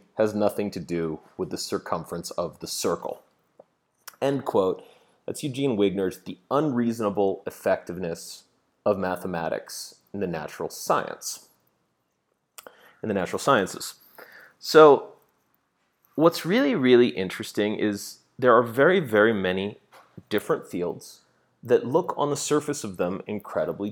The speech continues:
differently, right? If you think of a, a brewery brewing beer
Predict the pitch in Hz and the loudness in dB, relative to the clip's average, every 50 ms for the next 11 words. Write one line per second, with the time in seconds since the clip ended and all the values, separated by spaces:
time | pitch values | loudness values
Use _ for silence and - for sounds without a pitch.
0 | - - 175 185 180 - - - - - - 60 - - 90 87 98 - 95 - | -6 -6 -6 -6 -4 -6 -8 -6 -8 -10 -10 -10 -8 -6 -2 -2 -2 -2 -4 -8
1 | 110 101 - - 117 104 - 104 85 92 92 90 85 85 - - - _ _ _ | -12 -12 -8 -8 -8 -6 -4 -4 -2 -2 0 0 0 -2 -4 -10 -20 _ _ _
2 | - - - 104 107 104 - 117 131 143 151 151 147 139 135 139 131 123 113 - | -10 -4 -4 -4 -4 -4 -4 0 4 4 4 4 4 2 2 2 0 0 -2 -4
3 | - _ - 107 - 110 107 101 98 98 98 98 98 - - - 196 190 180 185 | -8 _ -18 -10 -4 -2 0 0 0 0 -2 -4 -8 -8 -4 0 2 2 2 2
4 | 185 180 180 180 | 0 -2 -6 -10